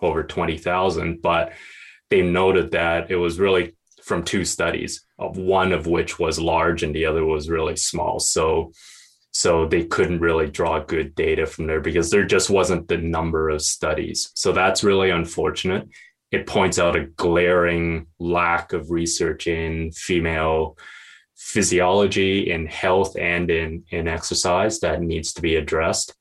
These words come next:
And, um, but I think, again, I've done a lot of meta-analyses, uh, in my own career on different topics, and it is a very powerful tool. And, uh, yeah, so I,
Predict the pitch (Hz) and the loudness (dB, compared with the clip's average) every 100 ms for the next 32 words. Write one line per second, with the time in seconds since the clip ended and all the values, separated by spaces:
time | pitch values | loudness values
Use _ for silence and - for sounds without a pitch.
0 | - - - 90 85 85 82 85 80 82 | -20 -16 -4 0 2 2 0 0 0 0
1 | 85 85 _ _ _ _ _ - - 90 | -2 -6 _ _ _ _ _ -14 -2 0
2 | 87 87 - 110 110 110 - - _ _ | 2 0 -2 0 0 -2 -14 -16 _ _
3 | _ - - 95 87 85 87 - 101 95 | _ -6 0 2 2 0 0 2 2 4
4 | 90 92 90 92 90 92 85 85 90 92 | 4 2 2 -2 -2 -2 -2 -2 -2 -2
5 | 101 98 98 - 98 87 85 85 85 85 | -2 -2 -2 -4 -2 0 0 -2 -2 -2
6 | 85 95 - 98 98 110 123 - 85 82 | -2 -4 -2 0 2 2 0 -4 -4 -2
7 | 80 80 82 85 80 - 87 87 98 - | -2 -4 -4 -6 -6 0 0 2 0 0
8 | 87 82 80 85 85 85 85 85 78 - | -2 0 2 2 2 0 0 0 -2 -4
9 | 85 82 - 85 82 - 87 104 139 - | -4 -4 -4 -6 -4 0 2 2 0 -6
10 | - - - - - - _ - 92 92 | -18 -18 -16 -18 -20 -20 _ -2 0 2
11 | 90 90 90 90 90 90 90 87 82 _ | 2 2 2 2 2 2 0 -2 -6 _
12 | _ - - 101 - 90 87 92 87 | _ -2 0 0 2 2 2 0 -2